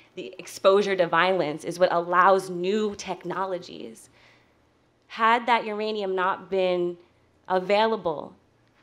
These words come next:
through colonial onslaught, had that shadow war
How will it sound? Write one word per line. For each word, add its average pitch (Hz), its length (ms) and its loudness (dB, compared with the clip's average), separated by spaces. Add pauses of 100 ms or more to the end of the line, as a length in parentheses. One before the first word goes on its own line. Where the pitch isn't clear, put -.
(400)
through 202 200 -4
colonial 190 840 0
onslaught, 170 720 -4 (1120)
had 196 200 -2
that 196 160 -2
shadow 240 460 2
war 175 480 0